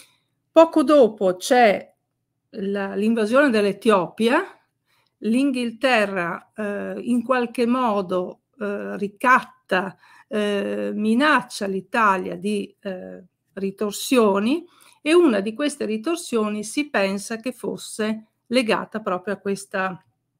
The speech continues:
a questa concessione petrolifera. Difatti, eh, Mussolini non, non ha, mm, non fa nulla per andare avanti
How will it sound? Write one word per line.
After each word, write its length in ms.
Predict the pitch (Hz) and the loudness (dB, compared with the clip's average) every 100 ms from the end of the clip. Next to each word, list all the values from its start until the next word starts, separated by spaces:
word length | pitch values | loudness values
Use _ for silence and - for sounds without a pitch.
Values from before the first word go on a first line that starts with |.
| _ _ _ _ - | _ _ _ _ -6
a 100 | 190 | 2
questa 300 | 254 247 226 | 2 2 -2
concessione 640 | 226 208 214 - 220 214 | -2 -2 -4 -2 0 0
petrolifera. 640 | 214 202 220 202 180 208 220 | -2 -6 -4 -4 -6 -6 -2
Difatti, 800 | 285 302 330 302 - 277 277 - _ _ _ - | -2 4 4 4 -2 -2 -2 -8 _ _ _ -10
eh, 420 | 214 208 196 196 | -4 -2 0 -2
Mussolini 800 | 202 233 - 262 208 208 233 233 _ _ | -2 -4 -2 -2 0 0 -2 -4 _ _
non, 600 | - 226 220 240 254 247 | -4 -2 0 0 0 0
non 440 | 233 220 208 208 220 | 0 0 0 0 0
ha, 100 | 226 | -2
mm, 960 | 220 226 208 202 202 208 202 - - | -6 -6 -6 -4 -6 -6 -8 -10 -6
non 340 | 220 220 233 226 | 0 2 2 -2
fa 200 | 247 254 | 0 2
nulla 540 | 269 285 214 202 185 | 4 4 4 0 -2
per 300 | - 208 202 | -4 -4 -2
andare 600 | 214 208 208 196 202 214 | -4 -6 -6 -4 -2 0
avanti 680 | 214 226 220 190 170 196 180 | 2 4 2 0 -6 -12 -12